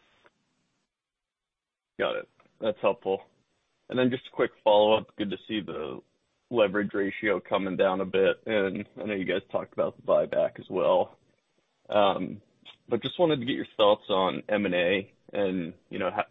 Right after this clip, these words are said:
how you guys are thinking about M and A. Is this a, you know, priority that's kind of top of mind for you guys, or, you know, is, is the buyback and, and debt pay down still, you know, the priority here? Thanks.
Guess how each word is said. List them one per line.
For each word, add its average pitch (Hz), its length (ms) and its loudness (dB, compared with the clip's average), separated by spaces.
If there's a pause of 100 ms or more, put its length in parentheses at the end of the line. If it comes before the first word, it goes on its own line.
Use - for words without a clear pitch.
(140)
how 113 140 0
you 107 120 4
guys 101 220 2
are 101 80 -2
thinking 104 280 -6
about 104 280 4
M 104 140 0
and 104 80 -2
A. 101 420 2
Is 101 240 -6
this 101 100 -6 (120)
a, 92 240 -4 (340)
you 98 120 -14
know, 95 200 -10 (500)
priority 101 540 4
that's 92 240 0
kind 95 160 -2
of - 120 -8
top 101 200 -2
of 98 140 -6
mind 101 320 -2
for 113 60 -4
you 110 140 0
guys, 107 460 4 (100)
or, 65 360 -4 (880)
you - 100 -6
know, 87 140 -2
is, 85 80 -6 (140)
is 90 200 -10
the 95 60 -10
buyback 73 640 -4
and, 69 320 -8 (400)
and 92 280 -12
debt 90 200 -4 (200)
pay - 140 -4
down 55 300 -8 (160)
still, 58 340 -4 (500)
you - 80 -16
know, - 100 -8
the 57 80 -10
priority - 580 -4
here? - 260 -12 (400)
Thanks. - 160 -10